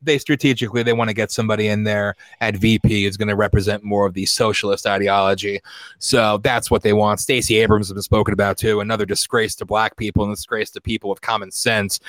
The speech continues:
Another three-time loser they're gonna try to throw in there, you know? Uh, I honestly don't think Michelle Obama is gonna be the V P because let's face it, I honestly,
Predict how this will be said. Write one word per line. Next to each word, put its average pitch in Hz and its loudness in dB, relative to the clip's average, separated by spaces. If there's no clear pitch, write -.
Another 113 4
three-time 117 0
loser 110 4
they're 101 2
gonna 101 0
try 107 2
to 101 2
throw 104 4
in 104 0
there, 101 -2
you 104 -6
know? 113 0
Uh, 120 2
I 143 2
honestly 131 2
don't 117 2
think 117 2
Michelle 110 0
Obama 107 0
is 101 -8
gonna 113 -8
be 107 -8
the 101 -8
V 104 -8
P 104 0
because 101 -4
let's 113 2
face 107 -2
it, 110 -2
I 120 2
honestly, 110 2